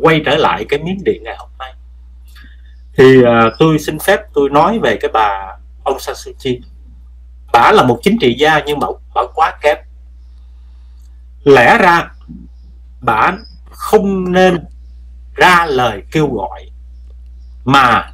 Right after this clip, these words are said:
nên ra lời không kêu gọi biểu tình. Tôi xin phép nhấn mạnh trở lại là bà nên ra cái lời không biểu tình, chứ không phải im lặng nha.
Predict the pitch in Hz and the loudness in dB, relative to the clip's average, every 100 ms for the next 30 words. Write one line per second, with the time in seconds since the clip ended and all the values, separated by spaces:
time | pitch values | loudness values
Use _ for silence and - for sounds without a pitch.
0 | - 147 156 151 - 135 170 185 190 170 | -2 2 2 0 -6 0 2 4 4 2
1 | 139 131 123 107 87 - - - - - | 2 2 2 0 -6 -20 -20 -20 -20 -20
2 | - - - 240 240 233 220 - 196 196 | -20 -4 0 2 2 0 0 2 4 4
3 | 175 117 - - 107 - - 104 - - | 2 -2 -4 -8 -10 -10 -10 -10 -12 -20
4 | - - - - - - - - 165 180 | -20 -20 -20 -20 -20 -20 -10 -4 0 0
5 | - 214 226 233 120 117 151 98 - - | 0 -2 -2 -2 -4 -4 -2 -2 -4 -8
6 | - 143 - 110 113 208 196 208 220 214 | 0 0 2 -2 -2 0 4 6 4 4
7 | 196 190 190 196 185 202 214 160 139 123 | 2 2 4 4 0 -4 -2 2 4 2
8 | 107 - - - - - 254 254 247 240 | -2 -10 -20 -20 -6 2 2 0 -6 -8
9 | 196 131 123 139 226 - 156 135 - - | -6 2 4 4 0 -2 -2 -2 -6 -20
10 | - - - - - - 220 208 175 190 | -20 -20 -20 -20 -20 -2 0 2 2 2
11 | 208 185 120 - 123 170 180 | 2 4 2 0 -6 -6 -6